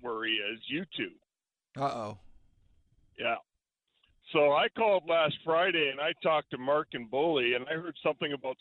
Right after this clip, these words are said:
Speaker 1: sleepy time bobos.
Speaker 2: That's right.
Speaker 1: Yeah, that's a tad creepy. So the first thing that came to my mind was Tommy Dreamer and Dave LaGreca spooning. I don't know if you've noticed,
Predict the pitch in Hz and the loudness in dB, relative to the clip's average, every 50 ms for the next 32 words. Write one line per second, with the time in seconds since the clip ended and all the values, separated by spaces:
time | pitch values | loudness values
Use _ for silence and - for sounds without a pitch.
0 | - 131 - 139 151 156 - - 151 123 - 156 151 143 139 131 123 110 - 135 | -12 -14 -8 -6 -6 -6 -6 -8 -12 -10 -6 -4 -4 -2 -4 -6 -8 -10 -6 -4
1 | 135 151 160 139 - 120 107 98 98 - - - - - - 127 120 110 101 - | -2 -2 -2 -4 -4 -6 -6 -6 -8 -10 -10 -10 -8 -4 -4 -4 -4 -4 -8 -12
2 | _ _ - _ _ _ _ _ _ _ - 254 - _ _ _ _ _ _ _ | _ _ -20 _ _ _ _ _ _ _ -20 -20 -20 _ _ _ _ _ _ _
3 | - 135 135 135 - - - - _ - - - 127 127 170 190 - - 170 - | -4 0 2 2 2 2 0 -6 _ -16 -8 -4 0 2 2 2 0 -2 -8 0
4 | - 185 170 160 156 - - - 170 175 196 - - 135 113 - - 139 135 127 | 4 6 6 6 4 2 0 2 2 4 4 2 2 -2 -2 0 2 2 2 2
5 | 123 - - 180 208 208 190 - - 202 190 170 151 147 - - 170 175 185 170 | 2 0 2 4 4 4 2 4 4 4 4 4 4 2 0 2 2 2 2 2
6 | 156 143 131 135 143 180 214 208 190 151 135 127 123 120 127 123 131 143 139 131 | 0 0 2 2 4 4 4 2 2 2 2 2 2 0 0 -2 -6 -6 -2 0
7 | 139 127 - - 151 156 175 185 196 202 190 165 147 170 175 175 165 156 147 135 | 0 0 0 0 0 2 2 2 2 0 -2 0 2 2 4 4 4 2 0 -2
8 | 127 135 156 160 - _ _ _ _ - - - - - - 147 131 _ - 143 | -2 -2 -4 -4 -6 _ _ _ _ -20 -20 -20 -20 -20 -20 -20 -20 _ -6 -2
9 | 143 139 139 139 135 131 135 131 127 120 - 131 131 147 160 170 180 196 170 165 | 0 2 4 4 4 4 4 2 0 -2 0 2 2 2 2 2 0 0 2 4
10 | 175 151 143 139 - - 143 127 127 - - - - - 180 185 175 170 165 139 | 4 4 4 2 2 0 0 2 2 0 -4 -6 -4 0 2 4 4 4 4 2
11 | 120 123 135 143 147 147 _ _ _ - 139 175 226 254 233 165 170 165 147 151 | 2 0 -2 -4 -8 -10 _ _ _ -2 0 2 4 2 2 2 0 -2 0 2
12 | 156 170 175 175 147 135 135 147 - | 2 2 2 2 0 0 0 0 -2